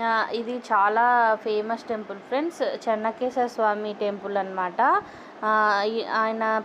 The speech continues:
పుష్పగిరి పీఠాధిపతులు, పుష్పగిరి, ఆ, ట్రస్టులు చాలా ఉన్నాయి. ఆ, పుష్పగిరి విద్యాపీఠము ఇవన్నీ ఉన్నాయి. అవన్నీ నేను ఈరోజు మీకు ఈ వ్లాగ్లో చూపిస్తున్నాను.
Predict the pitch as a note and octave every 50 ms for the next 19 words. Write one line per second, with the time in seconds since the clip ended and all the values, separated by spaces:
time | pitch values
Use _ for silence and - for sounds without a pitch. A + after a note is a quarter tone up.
0 | A3 A3+ - - - - A3+ A3 A#3 A#3 A#3+ A#3 A3+ A3+ A3 G#3 G#3+ A3 G#3 G3+
1 | - G#3+ G#3 G#3 G3+ G#3 G#3 G3+ G3 G3+ G3 G3+ G3+ G3+ G3+ G3 - G#3 G#3 -
2 | - G#3+ G#3 G3 G#3 G#3+ G#3+ G#3+ G#3 G3+ G3+ G3 G3 F#3+ F#3+ - - - - -
3 | - - - G3+ G#3 G3+ G3+ G3+ - A3 G#3 G3+ - - G#3+ A3 G#3+ - A3+ G#3
4 | G3 G3 G#3 A3 A3+ A3+ A3 G#3+ G#3 G3+ G3 G3 G3+ G#3 G#3+ G3+ G3 G#3 G#3 G3+
5 | G3+ G3 G3 G3 F#3+ F#3 F#3 - - - - - - - - - - - - G#3+
6 | G#3 - - - G#3+ G#3 G#3+ - G#3+ G#3 G3+ G#3 G#3 G3+ G3 G3 F#3 F3+ G3+ G#3
7 | G3+ G3+ G3+ G3 F3+ - G3 G3 G3 G3+ G3 F#3+ F#3+ F#3+ G3 G#3 A3 A3 G#3+ G3+
8 | F#3+ F#3 F#3 F#3 G#3 B3 D#4 E4+ - - - - - - G3+ G#3 G#3 G#3 G#3 A3
9 | B3 B3 A#3+ A#3 A3+ A3 G#3+ G#3+ G#3 G3+ G3+ G#3+ A3 G#3+ G#3+ G#3 G3+ F#3+ - -
10 | G3 G3 F#3+ G3 F#3+ F#3 G3 G3 F#3+ G3+ G#3 G#3+ A3 G#3 G#3+ G#3+ G3 G3+ G3+ -
11 | G#3 G3+ G3 F#3 F#3+ G3+ A#3 C4+